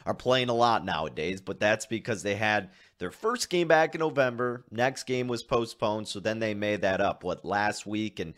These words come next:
now they're playing again. So the Bulls have beaten the Raptors twice this season,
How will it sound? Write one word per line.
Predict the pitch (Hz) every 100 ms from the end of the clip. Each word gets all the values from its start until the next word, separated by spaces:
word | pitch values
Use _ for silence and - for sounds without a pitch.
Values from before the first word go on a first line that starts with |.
| - - -
now | 101 139
they're | 185
playing | 175 160 160 147
again. | 127 120 104 -
So | - 117 110 110 -
the | 101
Bulls | 90 - 147 330 -
have | 135 139 151 117
beaten | 87 123 -
the | 117
Raptors | 107 107 110 - 95 95
twice | - 104 113 113 -
this | 101 90
season, | - - 117 82 82 87